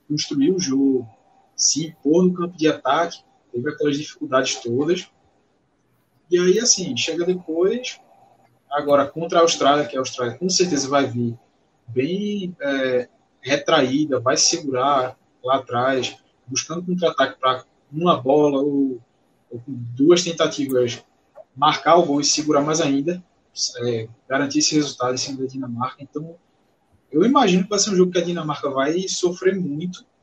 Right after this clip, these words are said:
e que, assim, se cai-, não me surpreenderia se, é, caísse,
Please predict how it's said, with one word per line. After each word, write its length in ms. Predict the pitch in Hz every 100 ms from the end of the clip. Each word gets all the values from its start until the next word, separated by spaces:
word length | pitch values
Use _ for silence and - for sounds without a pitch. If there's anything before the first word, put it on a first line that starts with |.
| _ -
e 60 |
que, 160 | 185 254
assim, 280 | - 240 254
se 240 | - -
cai-, 260 | 180 180 175 _
não 180 | 160 240
me 80 | 294
surpreenderia 840 | 285 254 233 214 220 147 - 311 -
se, 520 | - - 294 277 120 _ _ _ _ _
é, 40 | 113 110 104 110 _ -
caísse, 600 | 147 127 - - -